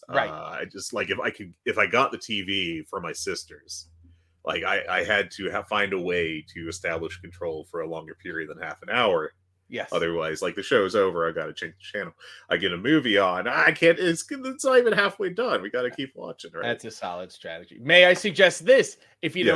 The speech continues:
Speaker 1: don't, if you haven't seen this already, and it's a great movie that everyone should watch, Andy Griffith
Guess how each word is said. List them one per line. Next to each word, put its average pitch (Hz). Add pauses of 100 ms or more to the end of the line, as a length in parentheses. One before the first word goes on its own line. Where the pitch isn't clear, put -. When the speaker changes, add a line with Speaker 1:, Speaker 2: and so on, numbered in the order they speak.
(120)
Speaker 1:
don't, -
if 156
you 185
haven't 160
seen 160
this 170
already, 113
and 131
it's 135
a 131
great 156
movie 147
that 131
everyone 151
should 117
watch, 95 (440)
Andy 160
Griffith 165